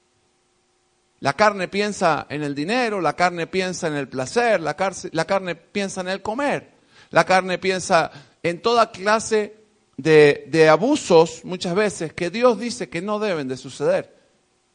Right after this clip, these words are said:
Dice en el libro de Romanos, capítulo ocho, verso cinco, "Los que son de la carne piensan en las cosas de la carne".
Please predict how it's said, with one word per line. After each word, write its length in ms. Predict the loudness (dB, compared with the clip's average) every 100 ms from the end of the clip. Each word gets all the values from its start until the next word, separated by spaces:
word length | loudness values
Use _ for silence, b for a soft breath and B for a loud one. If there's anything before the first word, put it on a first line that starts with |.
| _ _ _ _ _ _ _ -6
Dice 300 | -6 -2 -4
en 80 |
el 100 | -2
libro 240 | -2 0 -2
de 60 |
Romanos, 400 | -2 -4 -4 -6 -6
capítulo 420 | -8 -8 -4 -4
ocho, 240 | -4 -4
verso 220 | -6 -6
cinco, 380 | -12 -12 -8 -8
"Los 160 | -8 -8
que 100 | -14
son 220 | -12 -10
de 80 | -8
la 120 | -8
carne 320 | -6 -8 -8
piensan 460 | -10 -10 -8 -12 -14
en 80 | -14
las 100 | -12
cosas 540 | -10 -10 -14 -20 _ _ -12
de 100 | -8
la 120 | -4
carne". 340 | -4 -4 -10